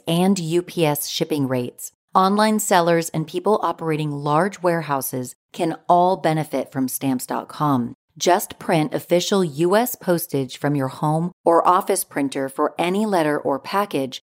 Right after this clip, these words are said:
and ship it wherever you want. It's that simple. Stop wasting time going to the post office and use stamps dot com instead. There's no risk. And with my promo code MURDERISH,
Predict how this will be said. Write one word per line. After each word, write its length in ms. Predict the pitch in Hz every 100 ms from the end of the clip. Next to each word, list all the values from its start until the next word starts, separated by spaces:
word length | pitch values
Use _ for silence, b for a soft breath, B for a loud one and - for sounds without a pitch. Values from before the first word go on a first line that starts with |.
| 190
and 120 | 185
ship 320 | - 180 180
it 220 | 240 240
wherever 540 | 170 165 - 156 147 151
you 180 | 147
want. 400 | 139 139 127 117 - _
It's 260 | - 170 -
that 340 | 143 147 147
simple. 560 | - 151 139 131 117 117 _ _ _
Stop 460 | - - 190 180 185
wasting 400 | 214 214 254 262
time 340 | 185 175 165
going 300 | 165 160 165
to 100 | 180
the 80 | 208
post 380 | 208 226 220 156
office 380 | 135 - 139 -
and 200 | 170 160
use 180 | 170
stamps 460 | - - 170 175 -
dot 240 | 208 190
com 340 | - - 170 147
instead. 680 | 135 127 - 160 139 120 - _ -
There's 280 | 180 175 185
no 320 | 175 170 180
risk. 580 | 190 151 165 123 - - _ _ -
And 160 | 202
with 180 | 208 196
my 200 | 185 196
promo 360 | 214 190 180 170
code 320 | - 139 131
MURDERISH, 600 | 147 180 180 131 127 -